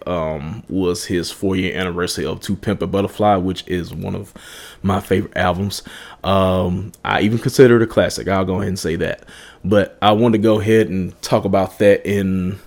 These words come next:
you know, retrospect and kinda give my thoughts and reminisce about that album towards the end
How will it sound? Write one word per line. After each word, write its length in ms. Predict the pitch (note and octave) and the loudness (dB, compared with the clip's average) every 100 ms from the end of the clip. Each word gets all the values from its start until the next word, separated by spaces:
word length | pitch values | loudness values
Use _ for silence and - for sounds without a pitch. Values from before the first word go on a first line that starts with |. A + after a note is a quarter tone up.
| - | -4
you 160 | C3+ | 0
know, 100 | A#2+ | 4
retrospect 800 | A#2+ A2 A2 A2 - A2 G#2+ - | 4 4 2 0 0 2 0 -2
and 420 | F#2 F#2+ F#2 F#2 | -6 -4 -2 -4
kinda 240 | - B2+ G#2+ | -4 0 2
give 280 | G2 G2 F#2+ | 2 0 0
my 220 | F#2 F2+ | -2 -2
thoughts 380 | - F#2 E2+ - | -2 -2 -2 -4
and 320 | F2+ F2 F#2 | -4 -2 -2
reminisce 400 | F#2+ F#2+ F2+ - | 0 0 0 -2
about 280 | F#2 F2+ F2+ | -4 -4 -4
that 180 | E2+ | -6
album 280 | E2+ F2 F#2+ | -4 -4 -4
towards 420 | - B2 B2 A#2 | -2 4 4 2
the 120 | - - | -4 -2
end 300 | A2 A2 G#2 | 0 0 0